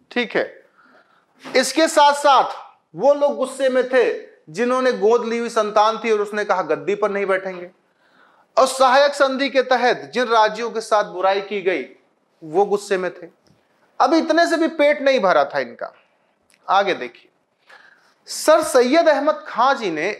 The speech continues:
एक किताब लिखी अठारह सत्तावन के विद्रोह पे, असबाब बगावते हिंद। असबाब बगावते हिंद में उन्होंने ये कहा कि जो सबसे बड़ा कारण बना, ठीक,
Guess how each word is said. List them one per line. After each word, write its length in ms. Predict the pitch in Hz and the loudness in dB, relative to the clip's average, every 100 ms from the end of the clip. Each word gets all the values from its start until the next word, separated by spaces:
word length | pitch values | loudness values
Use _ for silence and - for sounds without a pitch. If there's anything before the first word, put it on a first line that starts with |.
| - | -4
एक 160 | 247 - | -6 -4
किताब 400 | 220 214 240 247 | 0 4 4 2
लिखी 280 | 214 - 220 | -8 -6 -4
अठारह 440 | 196 - 170 180 | -4 -4 0 0
सत्तावन 560 | 196 185 - 156 175 175 | -2 -6 0 0 0 -2
के 100 | 165 | -8
विद्रोह 420 | 147 139 143 135 | -8 -4 -2 -2
पे, 180 | 190 185 - | -4 -4 -4
असबाब 560 | 170 - 147 165 180 | -4 -2 2 2 0
बगावते 580 | 180 147 139 135 131 156 139 | -2 0 2 0 -2 -10 -10
हिंद। 160 | 113 - _ _ _ _ _ _ _ - _ _ _ - | -18 -18 _ _ _ _ _ _ _ -20 _ _ _ 0
असबाब 520 | 269 208 190 254 320 330 | 2 2 2 4 4 2
बगावते 520 | 294 269 262 262 262 311 | 2 4 2 2 -2 -4
हिंद 280 | 226 302 311 | -4 -4 -2
में 140 | 302 | -2
उन्होंने 500 | 269 254 285 311 285 | -2 -4 -4 -2 -2
ये 120 | 294 | -4
कहा 400 | 285 185 143 170 | 0 0 4 2
कि 360 | 233 - 285 294 262 | 0 -6 -12 -12 -8
जो 120 | 294 | -6
सबसे 520 | 285 - 190 190 - 285 | -6 0 0 0 -8 -8
बड़ा 400 | 196 151 185 233 | -2 2 2 2
कारण 420 | 220 165 170 190 | 2 2 2 0
बना, 440 | 139 123 107 156 - _ | -2 -2 -6 -8 -14 _
ठीक, 140 | 240 | -12